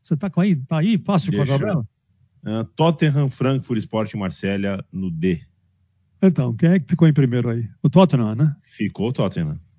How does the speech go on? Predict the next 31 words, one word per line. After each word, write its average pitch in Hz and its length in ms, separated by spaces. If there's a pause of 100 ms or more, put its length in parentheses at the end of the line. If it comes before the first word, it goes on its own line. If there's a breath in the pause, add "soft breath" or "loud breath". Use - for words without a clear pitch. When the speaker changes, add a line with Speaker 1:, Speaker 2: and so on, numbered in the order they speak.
(120)
Speaker 1:
Ficou 147 280
o 196 40
Tottenham, 151 400
mas 151 160
ele 190 140
ficou 208 320
no 233 80
último 262 360
momento 240 460
também. 127 420 (640)
Ele 147 120
Speaker 2:
Exato. 160 80
Speaker 1:
conseguiu, 196 880
ele 139 120
conseguiu 170 600
a, 208 260 (240)
né, 185 300 (400)
a 143 80
sua, 139 1000 (560)
é, 131 520
conseguiu 170 500
a 165 80
sua 131 680 (160)
obtenção 165 520
da 151 160
vaga 196 360
na, 240 320
na 156 140
última 233 400
hora. 139 380 (440 soft breath)
Então, 233 440